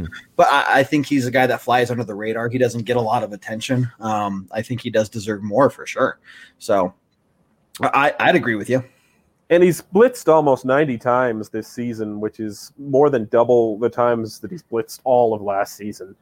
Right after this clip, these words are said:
Speaker 2: Yeah.
Speaker 3: Um, so, Jared, yeah, to your point, you know, he's shown versatility this year. He's kind of adapted to what the coaching staff needs of him, uh,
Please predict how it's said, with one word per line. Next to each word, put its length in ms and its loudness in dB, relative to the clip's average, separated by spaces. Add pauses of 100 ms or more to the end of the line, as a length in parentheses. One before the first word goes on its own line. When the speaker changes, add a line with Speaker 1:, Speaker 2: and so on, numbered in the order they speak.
(260)
Speaker 2:
Yeah. 140 -2
Speaker 3:
Um, 440 2
so, 100 2
Jared, 320 6
yeah, 140 8
to 80 2
your 160 0
point, 480 0
you 380 -6
know, 140 0
he's 200 -8
shown 420 0
versatility 680 0
this 240 -6
year. 320 -4
He's 220 -8
kind 180 -6
of 60 0
adapted 460 2
to 80 -2
what 140 2
the 80 -6
coaching 380 0
staff 300 2
needs 280 -4 (140)
of 140 -2
him, 420 -4 (400)
uh, 300 0